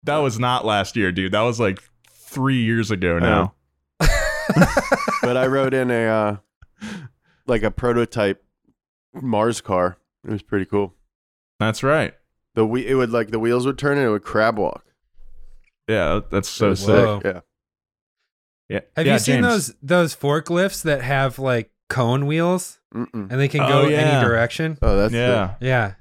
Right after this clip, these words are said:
Speaker 3: they're so tight.
Speaker 1: My local Lowe's has one of those.
Speaker 3: Oh, nice.
Speaker 1: <sighs> Yeah,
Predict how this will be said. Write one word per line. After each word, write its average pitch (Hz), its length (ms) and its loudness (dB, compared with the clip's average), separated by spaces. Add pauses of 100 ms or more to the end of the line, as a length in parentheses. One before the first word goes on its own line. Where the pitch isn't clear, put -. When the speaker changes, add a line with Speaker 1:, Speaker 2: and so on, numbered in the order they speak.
(120)
Speaker 3:
they're 131 120 -2
so 135 240 -2
tight. 120 340 -2 (360)
Speaker 1:
My 120 160 0
local 131 440 0
Lowe's 110 560 0
has 92 200 0
one 92 160 0
of 85 80 -4
those. 82 460 0 (420)
Speaker 3:
Oh, 196 160 0
nice. 180 420 -2 (1000)
Speaker 1:
<sighs> - 0 - (1040)
Yeah, 139 460 0